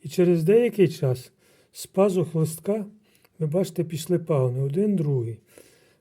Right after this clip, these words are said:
Зараз він по-, підросте мене ще вище. Два листочка буде. Я цю знов прищепну.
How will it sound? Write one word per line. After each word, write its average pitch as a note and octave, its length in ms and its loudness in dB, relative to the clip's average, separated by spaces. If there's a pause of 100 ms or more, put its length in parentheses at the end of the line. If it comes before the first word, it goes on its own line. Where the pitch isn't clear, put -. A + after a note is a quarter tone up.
Зараз F#3+ 400 2
він F#3+ 120 2
по-, F#3+ 200 -4
підросте G3 600 0
мене E3+ 240 0
ще - 260 -2
вище. C3 460 -4 (440)
Два E3 160 0
листочка D#3 580 0
буде. C3+ 280 -4 (360)
Я G#3 180 2
цю G#3 240 -2
знов D#3+ 360 0
прищепну. C#3+ 680 -4